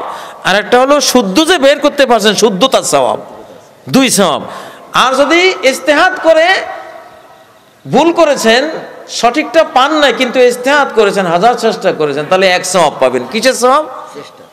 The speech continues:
চেষ্টা যে করেছেন, এই সওয়াবটা। শুদ্ধটা করতে পারলে না, সওয়াব পাবেন না। কিন্তু গুনাহ তো নাই। কিন্তু ইফতিরাক করলে, দলাদলি করলে, সে আমিন জোরে বলে কেন? তার, তার এই মসজিদে তার জায়গা নাই, তাহলে আপনার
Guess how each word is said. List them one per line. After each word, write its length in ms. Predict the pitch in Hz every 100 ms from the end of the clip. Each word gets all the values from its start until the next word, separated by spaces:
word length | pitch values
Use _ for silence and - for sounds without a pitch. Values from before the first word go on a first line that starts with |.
| -
চেষ্টা 280 | 233 226 262
যে 100 | 311 240
করেছেন, 340 | 208 175 180
এই 100 | 185
সওয়াবটা। 460 | 160 147 120 - 101 - -
শুদ্ধটা 440 | - 254 226 277 285
করতে 260 | 285 - 277
পারলে 260 | 277 302
না, 120 | 330 330 202
সওয়াব 200 | 226 170
পাবেন 220 | 151 131
না। 80 | 117 - - -
কিন্তু 180 | 262 226
গুনাহ 260 | 247 370 381
তো 120 | 381
নাই। 240 | 311 226 135 101 - - - - - -
কিন্তু 200 | 240 254 285 285
ইফতিরাক 540 | 285 - 330 330 415 392 -
করলে, 260 | 330 311 294
দলাদলি 480 | 269 320 359 381 370
করলে, 280 | 302 294 294
সে 200 | - 311 349 320
আমিন 260 | 311 311 294
জোরে 240 | 269 285 277
বলে 300 | 262 262 269 247
কেন? 200 | 247 226 170 - - - - - -
তার, 220 | 160 180 170 -
তার 160 | 190 190
এই 100 | 185
মসজিদে 440 | 175 175 - 208 208 180 - - -
তার 180 | 156 131 120 - - - - - - - - - - -
জায়গা 340 | 123 180 156 139
নাই, 140 | 123 120
তাহলে 200 | 170 185
আপনার 360 | 170 170 170